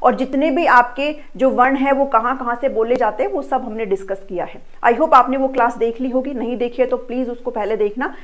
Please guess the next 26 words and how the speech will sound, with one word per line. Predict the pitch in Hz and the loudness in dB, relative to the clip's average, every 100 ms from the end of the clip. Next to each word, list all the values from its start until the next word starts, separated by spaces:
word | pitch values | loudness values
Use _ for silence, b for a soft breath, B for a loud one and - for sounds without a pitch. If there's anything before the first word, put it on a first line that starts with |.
| B B | B B
अब | 302 320 | 4 6
बढ़ते | 294 269 285 | 4 2 0
हैं | 294 320 B B | -2 -4 B B
शब्द | - 311 285 294 | 0 2 4 0
के | 302 330 | 0 0
प्रकार | 269 240 214 240 | 0 4 6 4
की | 269 | 2
तरफ, | 285 277 311 | 0 2 2
शब्द | - - 247 220 294 - - | -4 2 2 2 -8 -8 0
आपके | 226 - 277 | 0 0 -6
कितनी | 277 262 269 | -4 -2 0
categories | 220 220 226 247 | 0 2 0 0
में | 262 262 | 0 0
divide | 226 214 233 | 4 4 4
होते | 226 247 | 2 0
हैं, | 254 | -2
कितने | 254 262 269 | 0 2 2
इसके | 262 | 2
प्रकार | 269 262 220 220 226 | 2 0 2 2 4
होते | 226 226 | 2 2
हैं, | 226 | 0
किसके | 233 - 247 | -2 -4 -2
आधार | 208 - 214 | -2 -4 -6
पर | 226 226 | -4 -6
होते | 208 220 | -4 -4
हैं, | 262 - | -6 -8